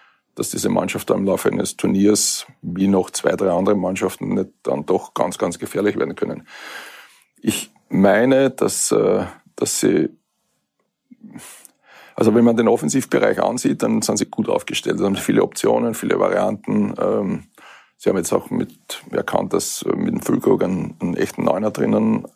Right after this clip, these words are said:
hätten im Kader, der vor allem im letzten Jahr oder vor allem im letzten halben Jahr sehr, sehr gut abgeliefert hat.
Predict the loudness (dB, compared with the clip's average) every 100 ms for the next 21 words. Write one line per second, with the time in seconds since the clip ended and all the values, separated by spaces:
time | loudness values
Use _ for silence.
0 | _ -2 0 2 0 -2 0 0 2 -2
1 | 0 0 0 -6 -16 -20 -12 -12 _ -6
2 | 0 2 2 2 2 -2 -6 -12 -10 0
3 | 2 4 4 2 0 -6 -10 -18 -6 -4
4 | -4 -2 -4 -2 -2 0 0 0 -4 -10
5 | -6 -2 -2 -2 -2 -2 -2 -2 -4 -2
6 | -2 -2